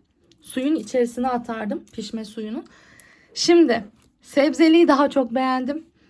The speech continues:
Köriliyi daha az beğendim. Çünkü körili de bu tamamen benim damak tadımla alakalı. Benim böyle, böyle bir tık yani çok hoşlanmadığım bir, e,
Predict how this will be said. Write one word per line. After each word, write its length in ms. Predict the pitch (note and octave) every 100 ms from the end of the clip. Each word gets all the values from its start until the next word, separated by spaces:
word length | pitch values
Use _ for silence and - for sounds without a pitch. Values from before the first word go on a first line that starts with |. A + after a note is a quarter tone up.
| _ _ -
Köriliyi 540 | D4+ D4+ C#4+ C#4+ C#4+
daha 240 | B3+ D4+
az 280 | - C4+ A#3
beğendim. 480 | B3 A#3+ A#3+ B3 D4+
Çünkü 440 | - D#4 - G#3+
körili 420 | G3+ D4+ D#4+ C4 A3+
de 200 | B3+ C#4 _ _ _ _ -
bu 100 | D#4+
tamamen 460 | D#4 D#4+ D#4 E4 C#4
benim 240 | C#4+ D4
damak 280 | C4 C#4+ C#4
tadımla 320 | C4 C4+ C4
alakalı. 640 | A#3 A#3 A3 G3+ B3 D4+
Benim 260 | C#4+ C#4+ C#4+
böyle, 360 | C#4+ C#4+ C#4+ - _ _ _ -
böyle 260 | D4 C#4
bir 120 | E4
tık 180 | E4 E4
yani 380 | C#4+ C#4+ D4 C#4+
çok 220 | D#4+ D#4
hoşlanmadığım 680 | D4+ D4 E4 E4 D4 D4+ D4
bir, 200 | C#4+ C#4+ -
e, 340 | A#3+ A#3 B3